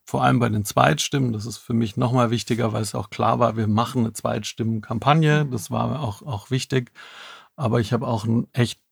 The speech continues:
Speaker 1: tolles Erststimmenergebnis, wo viele Menschen gesagt haben, ja, mit der S P D komm ich grad nicht klar, aber den Jonas find ich gut.
Speaker 2: Ja.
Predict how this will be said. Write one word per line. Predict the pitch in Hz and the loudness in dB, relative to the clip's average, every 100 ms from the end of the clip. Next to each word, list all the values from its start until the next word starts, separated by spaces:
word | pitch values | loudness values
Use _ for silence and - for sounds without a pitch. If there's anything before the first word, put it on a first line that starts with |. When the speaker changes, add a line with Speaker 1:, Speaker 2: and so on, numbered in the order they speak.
| _ | _
Speaker 1:
tolles | - 117 113 107 | 0 2 2 0
Erststimmenergebnis, | 147 113 - - 113 120 107 120 120 113 107 | -2 -2 -2 -4 -2 -2 -4 -4 -2 -4 -4
wo | |
viele | 101 - 123 | -6 0 2
Menschen | 120 123 117 127 | 4 2 0 0
gesagt | 110 113 110 | 0 0 -2
haben, | 117 | -4
ja, | 117 117 | 0 2
mit | 113 110 | 2 0
der | 127 | -4
S | 110 | -6
P | - | -4
D | 120 | -4
komm | 113 113 | -2 -2
ich | 113 | -4
grad | - 113 | -2 0
nicht | 165 - | 0 2
klar, | 151 | 4
aber | 139 120 | 4 2
den | 113 | 0
Jonas | 127 143 135 | 2 2 0
find | - 127 | -2 -6
ich | 113 | -6
gut. | - 131 - | -2 -2 -2
Speaker 2:
Ja. | 185 | -6